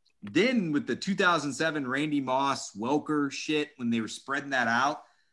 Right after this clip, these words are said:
and he's just chunking it down the field, like, he proved just how legit he is. So Mahomes to me, um, I was on Mahomes pretty early at Tech. I just,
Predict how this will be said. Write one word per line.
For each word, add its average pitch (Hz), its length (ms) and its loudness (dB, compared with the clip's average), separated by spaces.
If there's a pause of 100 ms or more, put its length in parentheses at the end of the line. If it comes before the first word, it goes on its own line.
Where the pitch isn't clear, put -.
(120)
and 117 100 -2
he's 165 160 2
just 135 280 -2
chunking 165 420 -2
it 104 160 -2
down 123 280 2
the 95 80 -2
field, 127 560 2 (380)
like, 127 200 2
he 233 180 4
proved 156 800 6 (380)
just 143 200 2
how 143 180 4
legit 123 460 -2
he 113 340 2
is. 95 340 -2
So 113 500 0 (400)
Mahomes 196 640 2
to 185 80 0
me, 165 540 -2
um, 120 580 0 (800)
I 151 100 0
was 170 180 2
on 147 180 4
Mahomes 135 500 0
pretty 143 280 2
early 135 460 0
at 120 280 -2
Tech. 123 400 -2
I 123 80 0
just, 120 340 -8